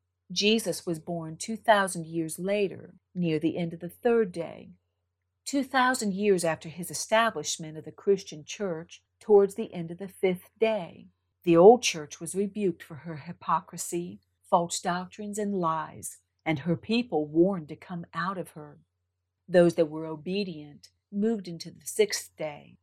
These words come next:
which was the same day as the original creation.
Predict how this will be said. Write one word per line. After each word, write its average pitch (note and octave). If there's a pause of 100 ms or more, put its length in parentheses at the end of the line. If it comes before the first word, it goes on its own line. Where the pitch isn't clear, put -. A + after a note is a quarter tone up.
which A3+
was F#3
the F3
same B3
day G3+
as D#3+
the D#3+
original D#3
creation. F3+